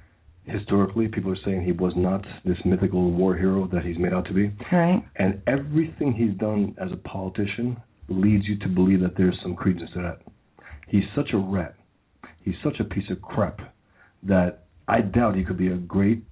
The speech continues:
Speaker 1: moral hero and then become a piece of crap.
Speaker 2: Right.
Speaker 1: So there, there's something smells there. That's all.
Speaker 2: Yeah. So this is, this is just another reason that we are talking about taxes today,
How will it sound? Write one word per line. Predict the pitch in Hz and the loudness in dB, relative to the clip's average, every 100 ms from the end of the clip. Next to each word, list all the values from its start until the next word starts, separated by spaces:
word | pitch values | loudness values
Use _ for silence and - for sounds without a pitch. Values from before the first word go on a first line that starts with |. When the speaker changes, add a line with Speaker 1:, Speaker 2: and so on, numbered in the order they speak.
| _ | _
Speaker 1:
moral | - 87 95 95 95 101 - | -8 0 2 4 2 -2 -6
hero | - 92 82 92 - - | -2 -2 -2 -6 -8 -2
and | 113 101 | 2 2
then | 95 | 2
become | 92 92 | 0 -2
a | 90 | -4
piece | 98 | -4
of | - | -6
crap. | 87 - - - - | -8 -10 -12 -12 0
Speaker 2:
Right. | 170 151 - - - | 0 0 -6 -20 -4
Speaker 1:
So | 123 110 101 101 | 0 2 0 0
there, | 110 110 | 2 2
there's | 101 107 101 | 0 0 0
something | 139 123 92 87 - | -4 -4 -6 -6 0
smells | 98 90 87 | 0 0 -6
there. | 87 82 - | -14 -14 -14
That's | 101 95 | -14 -12
all. | 90 78 _ _ _ _ - - | -12 -16 _ _ _ _ -16 -4
Speaker 2:
Yeah. | 156 160 | -4 0
So | 202 | 4
this | 226 233 | 4 2
is, | 202 | -4
this | 220 220 | -2 -2
is | 208 | 0
just | 233 226 _ | -2 -2 _
another | 196 202 202 202 190 202 202 | 2 6 6 6 4 2 0
reason | 202 208 180 170 165 160 160 - _ - | 0 -2 -2 -2 -2 -4 -8 -16 _ -8
that | 165 160 - | -4 -2 -2
we | 170 185 175 | -2 0 2
are | 165 160 165 170 _ - - | 2 0 -2 -6 _ -16 0
talking | 190 190 208 | 0 2 2
about | 180 170 165 - - | 2 4 2 -2 -8
taxes | 190 170 170 - 170 170 | -4 -4 -4 -4 -4 0
today, | 185 165 143 139 | 2 2 2 2